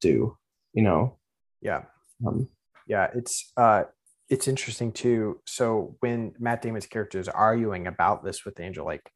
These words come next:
Speaker 2: about what he feels for Elise, it says, "It doesn't matter," the angel slash adjuster slash alien says,
Speaker 1: <laughs>
Speaker 2: "It doesn't matter how you feel.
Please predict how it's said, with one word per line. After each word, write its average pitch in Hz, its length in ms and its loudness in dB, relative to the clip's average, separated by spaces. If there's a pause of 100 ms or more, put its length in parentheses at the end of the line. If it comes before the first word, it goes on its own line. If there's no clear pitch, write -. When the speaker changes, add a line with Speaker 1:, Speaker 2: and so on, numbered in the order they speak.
Speaker 2:
about 87 460 -2 (240)
what 82 140 -6
he 95 160 -10
feels 98 420 -6
for 101 200 -8
Elise, 90 240 -8 (100)
it - 80 -20
says, 110 480 -6
"It 110 100 -8
doesn't 135 340 0
matter," 107 600 4 (260)
the 98 440 0 (580)
angel 110 380 -2
slash 95 480 -2
adjuster 98 680 -4
slash - 600 -6 (160)
alien 104 540 -2 (360)
says, 123 340 6
Speaker 1:
<laughs> - 80 -18
Speaker 2:
"It 120 100 -12
doesn't 131 360 4
matter 113 640 4
how 117 220 6
you 107 160 -2
feel. 104 500 -2